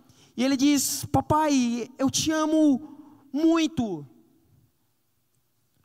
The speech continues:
"Mas do tamanho de quê, meu filho? Porque não basta apenas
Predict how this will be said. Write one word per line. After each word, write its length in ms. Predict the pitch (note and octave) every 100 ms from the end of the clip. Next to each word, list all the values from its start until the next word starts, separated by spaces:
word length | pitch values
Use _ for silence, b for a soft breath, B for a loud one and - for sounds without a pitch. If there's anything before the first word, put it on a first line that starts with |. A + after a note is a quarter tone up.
| b b
"Mas 180 | b F4
do 80 | D#4+
tamanho 320 | E4 D#4 E4
de 120 | C4+
quê, 280 | - D4+ D#4
meu 140 | C#4+ B3
filho? 340 | - C#4 A#3
Porque 280 | - C4+ F4+
não 200 | F#4+ E4+
basta 360 | D#4 F4+ -
apenas 680 | C#4 - C#4+ E4+ C#4+ A#3 -